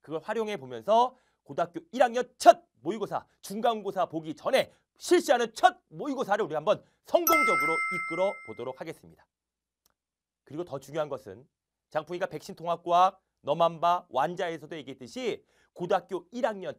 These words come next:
첫 중간고사는 무조건 만점 받으라는 거. 그 정도 열의로, 그 정도 목표로 열심히 준비해야 된다는 것을 명심해 주시고, 모의고사를 잘 준비하는 풍만이는 곧 중간고사도 더 잘 준비할 거라 믿습니다.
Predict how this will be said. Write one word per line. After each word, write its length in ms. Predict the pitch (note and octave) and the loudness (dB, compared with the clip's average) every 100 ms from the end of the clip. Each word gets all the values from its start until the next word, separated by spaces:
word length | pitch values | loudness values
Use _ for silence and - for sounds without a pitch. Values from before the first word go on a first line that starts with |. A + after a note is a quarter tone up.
| _ | _
첫 260 | D#4 F4 _ - | 2 2 _ -20
중간고사는 720 | F3 F#3 F3+ D3 D3 C3 G2 | -16 -10 -10 -10 -14 -14 -16
무조건 540 | C#3 G3 - - D#4+ | 0 0 0 4 4
만점 340 | G3 F3+ A#3+ A3 | 4 -4 -4 -2
받으라는 340 | F3+ D3 A2+ | -2 -4 -2
거. 60 | - - - - _ _ _ _ _ _ _ _ _ _ _ _ _ _ _ | -2 -2 -6 -16 _ _ _ _ _ _ _ _ _ _ _ _ _ _ _
그 120 | - | -10
정도 420 | G3 C4+ C4+ C4 G3 | -2 -2 -2 -6 -6
열의로, 400 | C3 D#3+ B2+ - | -6 -6 -10 -10
그 100 | D3+ | -6
정도 340 | A#3+ A3 A#3 | -6 -4 -8
목표로 680 | C#3+ C#3+ D3+ F3+ A3 A3+ _ _ _ | -8 -12 -4 4 4 4 _ _ _
열심히 400 | G2+ C3 F#3 G#3 | -12 -10 -8 -8
준비해야 280 | G#3+ C3+ C#3+ | -8 -10 -10
된다는 320 | C#3 C3 B2+ | -8 -8 -8
것을 180 | B2 A#2 | -10 -12
명심해 320 | A#2 A#2 C3 | -12 -12 -14
주시고, 680 | A#2 - B2 A#2 C3+ B3+ - _ _ _ _ | -14 -14 -6 -4 2 2 2 _ _ _ _
모의고사를 640 | A2+ C3+ F3+ E3+ E3 D#3+ D#3 | -8 -6 -6 -8 -8 -10 -8
잘 220 | B2+ C3+ | -8 -8
준비하는 480 | - B2+ C#3 C3 B2+ | -10 -12 -8 -8 -10
풍만이는 600 | F3+ D3+ B2 A#3 A3+ - _ _ | -10 -10 -4 -4 -4 -10 _ _
곧 300 | B3+ D4 _ _ _ _ | 2 2 _ _ _ _
중간고사도 640 | - C3+ D3+ B2+ A#2+ A#2+ | -16 -10 -8 -8 -14 -16
더 220 | - C3 C#3+ | -10 -10 -8
잘 260 | - E3+ | -6 -6
준비할 340 | E3+ E3+ F3 F3 | -8 -8 -6 -6
거라 200 | E3+ D3+ | -6 -6
믿습니다. 580 | G#3 G3 F#3+ F#3+ D#3+ | -6 -8 2 2 2